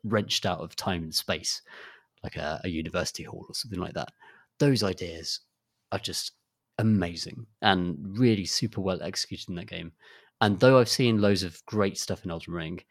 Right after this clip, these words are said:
um, I'm kind of like, it's, it's unfair to really compare them 'cause they're such different games. But, uh, do you guys think that, like, the the, the great imagination that's gone into the enemy design and the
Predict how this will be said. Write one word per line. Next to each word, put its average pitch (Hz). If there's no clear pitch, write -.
um, 90
I'm 104
kind 110
of 104
like, 104
it's, -
it's -
unfair 139
to -
really 92
compare -
them 85
'cause -
they're 98
such -
different -
games. 82
But, -
uh, -
do 123
you 135
guys 131
think 117
that, -
like, 95
the 95
the, 110
the 110
great 120
imagination 104
that's 85
gone 92
into 82
the 104
enemy 87
design 85
and 82
the 85